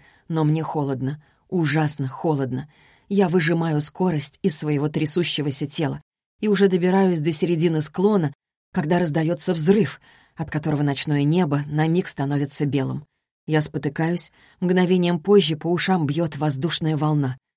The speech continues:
словно гром после молнии. Она ударяет меня в грудь, как молот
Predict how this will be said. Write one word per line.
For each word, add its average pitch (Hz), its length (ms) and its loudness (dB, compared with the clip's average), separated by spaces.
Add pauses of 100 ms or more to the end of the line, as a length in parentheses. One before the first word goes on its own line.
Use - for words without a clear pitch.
(120)
словно 156 380 2
гром 165 380 0
после 170 340 -2
молнии. 139 520 0 (340)
Она 202 220 4
ударяет 175 460 2
меня 175 220 -2
в 160 60 -4
грудь, 196 320 0
как 156 200 -8
молот 185 420 0